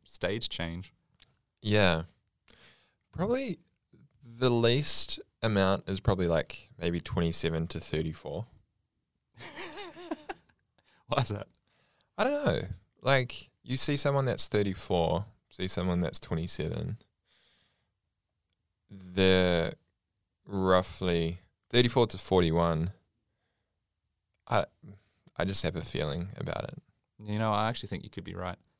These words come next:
Speaker 1: But it's like, it's no wonder people change over time. It's that the whole body actually is replacing itself. And I,
Speaker 2: Yeah.
Speaker 1: I thought, unless there's something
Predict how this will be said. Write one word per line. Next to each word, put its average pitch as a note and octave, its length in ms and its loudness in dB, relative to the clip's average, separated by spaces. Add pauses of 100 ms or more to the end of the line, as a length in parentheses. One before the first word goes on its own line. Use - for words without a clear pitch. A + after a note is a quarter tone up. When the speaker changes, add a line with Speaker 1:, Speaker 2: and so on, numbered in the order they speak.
(180)
Speaker 1:
But - 260 6 (100)
it's - 220 -4
like, B2 280 0
it's - 200 -6
no C#3 180 2
wonder A#2 360 2
people A2+ 320 -8
change A#2+ 360 -4
over E2+ 160 -4
time. F2 460 -10
It's - 100 -20
that G#2 140 -8
the A2+ 80 -8
whole B2 200 0
body G#2 380 -4
actually F2+ 500 -8 (200)
is G2 120 -12
replacing G2 480 -4
itself. - 440 -14 (1120)
And A2 100 4
I, F#2 60 6
Speaker 2:
Yeah. E2 160 -2
Speaker 1:
I A#2 80 0
thought, B2 240 4
unless B2+ 400 2
there's - 220 0
something E3 520 -2